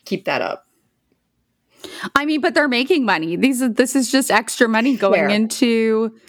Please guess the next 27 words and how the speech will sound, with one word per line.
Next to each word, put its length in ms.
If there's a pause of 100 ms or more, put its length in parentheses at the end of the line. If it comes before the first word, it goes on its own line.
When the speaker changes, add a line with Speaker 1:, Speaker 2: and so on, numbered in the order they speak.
(220)
Speaker 2:
into 300
the 120
municipality. 1000
It's 160
kind 300
of 100
a 60
smart 380
economic 600
move 260
when 120
you 80
think 240
about 320
it. 420
And 140
I 80
feel 340
like 240
almost, 460
like, 260 (400)
the 100
fear 360
mongering 800
would 240
deter 560
people 800